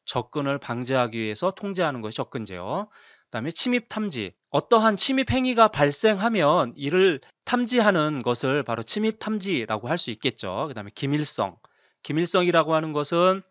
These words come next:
정보의 불법적인 공개로부터 정보를 보호하는 것.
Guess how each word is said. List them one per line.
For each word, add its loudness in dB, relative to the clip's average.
정보의 6
불법적인 2
공개로부터 2
정보를 0
보호하는 4
것. -10